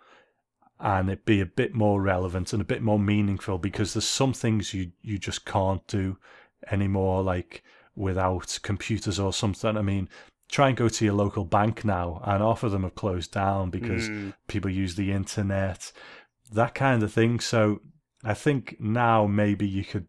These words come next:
Speaker 1: do something with it, but then he was making these various ov-, very obvious choices to have an electric razor. Well, if you don't like an electric
Speaker 2: <laughs>
Speaker 1: razor, just, <laughs> just wet shave, you know, that kind
Speaker 2: Yeah.
Speaker 1: of thing. So it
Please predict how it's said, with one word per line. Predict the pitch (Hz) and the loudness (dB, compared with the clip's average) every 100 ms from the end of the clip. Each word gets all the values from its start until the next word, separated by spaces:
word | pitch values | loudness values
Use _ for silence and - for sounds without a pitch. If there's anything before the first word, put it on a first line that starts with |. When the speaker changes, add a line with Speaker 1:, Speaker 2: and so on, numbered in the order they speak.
| - | -6
Speaker 1:
do | - 95 | -4 -2
something | - 92 82 98 | -2 -6 -4 -2
with | 90 92 | -2 -2
it, | 101 - | -2 -4
but | 101 - | -8 -4
then | 117 139 117 90 - - - _ | -2 0 0 -2 -8 -20 -20 _
he | 117 | 2
was | 110 98 | 2 2
making | 117 139 135 | 0 0 2
these | 107 95 | 2 2
various | - 110 101 - - | 2 4 2 0 -2
ov-, | 110 104 - - | -2 -2 -4 -2
very | 110 113 113 | 2 2 4
obvious | 110 101 104 104 - | 2 2 2 2 -2
choices | - 117 110 - 117 85 - - - | -2 2 2 2 -2 -2 -6 -12 -4
to | 123 | -2
have | 107 117 | 4 4
an | 107 | 4
electric | 107 107 - 110 - | 2 2 0 -4 0
razor. | 110 120 143 123 95 - - | 0 2 0 0 -2 -4 -8
Well, | 127 | -8
if | - | -4
you | |
don't | 165 - | 0 2
like | 101 98 | 4 4
an | 107 | 4
electric | 101 90 208 92 | 2 2 0 0
Speaker 2:
<laughs> | 98 | 0
Speaker 1:
razor, | 90 85 82 104 127 - - - - | 0 -2 -2 -2 -2 -4 -4 -4 0
just, | - - 233 175 - - | 0 2 6 6 6 0
<laughs> | - - - | -4 -20 -10
just | - 147 | -4 -2
wet | 131 147 160 | 2 2 2
shave, | - 151 110 95 90 | 2 2 2 0 -2
you | 113 | 0
know, | 110 117 | 4 4
that | 120 123 | 4 2
kind | 127 120 117 | 4 4 4
Speaker 2:
Yeah. | |
Speaker 1:
of | 139 | 2
thing. | 123 127 | 0 0
So | - 127 | 0 0
it | 113 104 | 0 -2